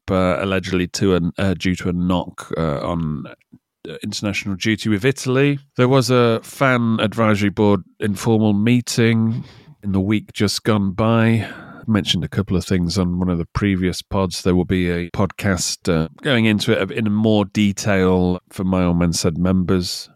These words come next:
We're doing this podcast pretty much on the back of, of the game straight after, so, uh, we'll probably talk about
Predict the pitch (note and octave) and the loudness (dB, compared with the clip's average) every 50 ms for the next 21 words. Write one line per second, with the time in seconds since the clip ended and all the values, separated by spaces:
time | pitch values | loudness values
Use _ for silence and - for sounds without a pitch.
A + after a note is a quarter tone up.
0 | _ - G#2 F#2+ A#2+ A2+ G2+ F#2 F#2 F#2 F#2+ F2+ - - - - G2+ F2 - - | _ -6 -2 0 2 2 2 2 2 0 0 0 -2 -4 -2 -2 -2 -2 -2 -2
1 | G2+ F2+ F2 - - - - _ - F#2 F#2 F2 - - - G2 F#2 E2+ D#2+ - | -2 -2 0 -2 -4 -6 -4 _ -4 -2 -2 -2 -2 -2 -4 -4 -4 -4 -4 -2
2 | F2+ F2+ E2 - - - F#2 E2+ D2 - - - F#2+ - - F2 D2 F2 E2+ E2+ | -4 -4 -4 -4 -2 -2 -2 -2 -2 -4 -6 -6 -6 -4 -4 -4 -2 0 0 0
3 | D#2 - - - F#2 E2+ D#2+ E2 D#2 - - - E2 D#2 E2 - - - F2+ E2+ | -2 -2 -2 -2 -2 0 0 -2 -2 -4 -6 -4 -4 -4 -4 -4 -4 -2 -2 0
4 | E2+ E2 D#2+ D#2+ E2+ E2+ - - G#2 G2 F2+ - - G#2 D#2+ C#2+ - - G2 F2 | 0 0 -2 -2 -4 -6 -6 -6 -4 -4 -4 -2 -2 -2 -2 -2 -2 -2 -4 -4
5 | D#2+ E2+ D#2 E2 E2 - | -2 -2 -2 -2 -2 -2